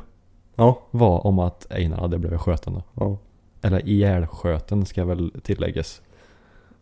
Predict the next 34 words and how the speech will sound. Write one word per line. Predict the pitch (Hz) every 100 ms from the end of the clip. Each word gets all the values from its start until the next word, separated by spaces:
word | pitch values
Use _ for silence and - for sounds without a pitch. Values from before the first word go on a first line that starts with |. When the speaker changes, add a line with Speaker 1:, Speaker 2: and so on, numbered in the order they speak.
| -
Speaker 1:
Ja, | 107 101 98
Speaker 2:
Så | 110 98
han | 95
inte, | 107
Speaker 1:
precis. | 92
Speaker 2:
han, | 98
han | 92 92 92
blev |
inte | 92 90
bara | 90
skjuten, | - 95 82 95
utan | 90 85
han | 82
blev | 82 87
ihjälskjuten. | 87 90 87 85 - - 87 82 - 95 87 - _ 123
Speaker 1:
Ja. | 110 101 104 - - - _ - - - - - - - _ _ - -
Speaker 2:
Eh, | 113 104 101 -
är | 110
det |
någon | 110 104 98
du |
lyssnar | 107 110 - 104
på? | 120 123 - - - _ _ _ -
Speaker 1:
Eh, | 107 107 104 104
nej. | 104 107 107 - - - _ _
Det | -
är | 107
väl | 110
inte | 110 117
min, | 113 117 120 117
eh, | 113 110
typ | 110 110 95
av | 101 101
musik. | 98 - 104 101 - - - -